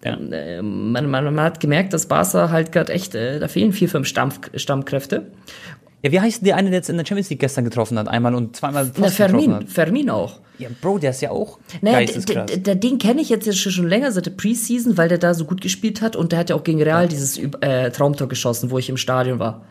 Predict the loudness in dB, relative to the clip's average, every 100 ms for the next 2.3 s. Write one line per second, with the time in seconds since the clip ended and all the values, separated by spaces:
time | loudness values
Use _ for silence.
0 | _ _ _ _ _ -8 -8 _ -20 -20
1 | -20 _ _ _ 0 2 2 2 -2 -2
2 | -6 -6 -8